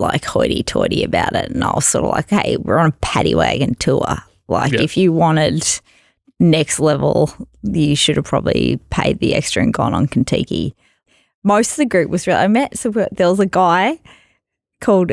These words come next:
Speaker 1: Sydney from Darwin. So he was from Darwin, and he was Malaysian. Oh, he's one of my favourite friends that I've,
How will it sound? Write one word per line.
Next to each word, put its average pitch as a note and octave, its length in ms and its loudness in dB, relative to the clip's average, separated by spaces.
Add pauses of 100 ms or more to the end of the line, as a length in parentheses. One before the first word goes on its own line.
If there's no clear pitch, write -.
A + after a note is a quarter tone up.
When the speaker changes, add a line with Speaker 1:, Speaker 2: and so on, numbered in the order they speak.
Speaker 1:
Sydney F#3 760 0 (580)
from F#3 460 -2
Darwin. E3 760 2 (200)
So - 160 -2
he F#3+ 240 4
was G#3 160 2
from A3 200 4
Darwin, F3+ 640 0 (460)
and F#3+ 580 0 (360)
he F3+ 260 0
was F3 460 0 (120)
Malaysian. D#3 640 0 (360)
Oh, G3 320 0 (2000)
he's G#3+ 300 2
one F3+ 160 0
of E3+ 60 0
my E3 80 2
favourite - 420 -2
friends - 320 -2
that - 120 -2
I've, - 240 -2